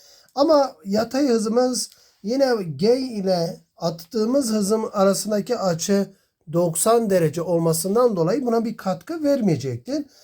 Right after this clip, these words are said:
Onun için yatay hızımız hareket boyunca arkadaşlar, yani şuradaki durumu V x değişmez. Tepede sadece bizim V x'imiz var. Değişmez.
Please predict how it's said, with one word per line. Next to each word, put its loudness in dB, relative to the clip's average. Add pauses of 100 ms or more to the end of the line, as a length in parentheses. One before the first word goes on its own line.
(280)
Onun 4
için -2
yatay 0
hızımız -2 (220)
hareket -2
boyunca 0
arkadaşlar, -2 (340)
yani 0
şuradaki -4 (100)
durumu 0
V 0
x -4
değişmez. 0 (440)
Tepede 2
sadece -4
bizim -4
V 0
x'imiz -4
var. 0 (400)
Değişmez. 0